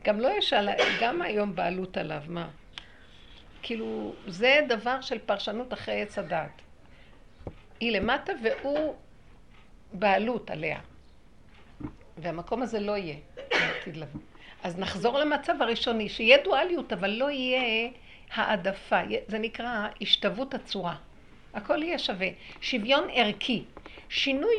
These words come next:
בצורה החיצונית, כי במה מתגלה גדלותו יתברך, שכולם אותו דבר, דבר אחד הוא רק יכול ליצור. הוא יכול ליצור, יצר דבר אחד ועשה ממנו מיליוני פרטים. זה גדלותו. כמו ששלמה המלך, מה הייתה גדלותו ב-,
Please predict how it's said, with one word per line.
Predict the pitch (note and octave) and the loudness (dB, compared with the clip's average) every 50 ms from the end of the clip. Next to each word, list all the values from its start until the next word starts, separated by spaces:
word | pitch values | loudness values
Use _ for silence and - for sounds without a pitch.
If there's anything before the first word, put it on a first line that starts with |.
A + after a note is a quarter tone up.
| - - | 2 2
בצורה | B3 A#3+ - - B3+ A3 A#3 A3+ | 0 0 0 -2 0 2 2 2
החיצונית, | G#3 - - A3 - - - F3+ D#3 D#3 D3+ E3 G3 A3+ - - - - - - | 2 0 -2 -4 -6 -4 -6 -6 -6 -4 -4 -4 -4 -4 -6 -10 -18 -20 -14 -10
כי | - - G3+ G3 G3 G3 G3+ - - - - - - - - - - - - | -4 -2 -2 -2 -2 -4 -8 -10 -12 -16 -18 -16 -16 -16 -16 -18 -18 -12 0
במה | - G#3+ G#3 G#3+ B3+ D4+ C5 B4+ | 2 2 4 6 4 2 4 4
מתגלה | A4 G#4 A3 F#3+ - A3 G3+ F#3 F3+ | 2 2 2 4 4 4 4 4 4
גדלותו | E3 F#3+ F#3 F#3 F#3 F3 E3+ - G3 | 2 2 2 0 -2 -6 -4 -4 -4
יתברך, | F3 E3+ E3+ E3+ F3 F3 D#3+ D3 D3+ D3+ | -2 -2 -4 -2 -2 -2 -2 -2 -4 -4
שכולם | - F3+ - - G#3+ G3+ F#3 F#3+ | -6 -6 -4 -2 2 2 2 2
אותו | F#3+ F3+ - G3 | 0 -2 -2 -2
דבר, | F3+ F#3 D#3 - E3 F3+ G3 F#3 D#3+ - | -2 -2 -2 2 2 4 4 2 2 0
דבר | F#3+ - - D#4 D#4 | 2 4 6 4 4
אחד | - - - G#3 - | 4 2 2 2 4
הוא | G3+ G3 | 6 4
רק | G#3 G3+ - | 4 4 2
יכול | G#3+ - - G3 | 0 -2 -2 -2
ליצור. | F#3+ G3 G3 - C4 B3 A#3 F#3+ - - - - - - - - | -2 -2 0 2 4 4 4 4 2 -4 -14 -18 -18 -18 0 6
הוא | C#4+ | 6
יכול | C4+ C#4 C#4 - C#4+ C#4+ | 8 8 8 8 8 8
ליצור, | C#4 C4 - - B3 A#3 | 8 6 4 4 4 4
יצר | A3 A3 A3 - D4 C4+ | 4 4 6 8 8 8
דבר | B3 B3 A#3 B3 | 8 6 6 6
אחד | B3 - D4 A3+ | 4 4 4 2
ועשה | A#3 A3+ A#3 - C4+ | 2 2 2 2 2
ממנו | C4+ C4+ C4+ C4 B3+ | 4 4 2 2 2
מיליוני | B3 B3 B3+ B3 A#3+ B3 C4 C4 C4+ D4 E4 F4 G4 F4 - - - | 0 2 2 4 6 6 6 6 6 4 4 4 4 2 0 -2 2
פרטים. | - B3+ C4+ B3+ - - B3 G3 D#3 D#3 - - - - - - | 6 6 6 6 6 2 0 0 0 -4 -10 -16 -20 -20 -16 -8
זה | G#3 G3+ G#3 | -6 -4 -2
גדלותו. | F#3 G3+ G3 G#3+ G#3 G3 - - G4+ A4 - - - - - - - - - | -2 -2 -2 -2 -4 -4 -2 -2 -2 -2 -2 -6 -10 -14 -16 -14 -14 -12 -4
כמו | - A#3+ B3+ C#4 C#4+ | -2 0 2 2 2
ששלמה | - - B3+ - - G#3+ G3+ - - - A3+ G#3+ G#3 B3 C4+ C4+ | 0 0 -2 -2 -4 -4 -6 -4 -4 -2 -2 -2 0 0 0 0
המלך, | B3 A#3+ B3 A#3+ A#3 A3 - A#3+ | 2 2 2 0 0 -2 -2 0
מה | A#3 B3+ | 2 2
הייתה | D4+ D4+ - - G#3 | 2 2 0 0 0
גדלותו | F3+ G3 F#3 E3 F3+ F3+ F3+ - F3 E3+ D#3+ F3 - - - - - - F3 | 2 0 0 0 -2 -6 -6 -6 -4 -4 -4 -6 -10 -16 -20 -20 -14 -8 -6
ב-, | F#3 F#3 | -4 -4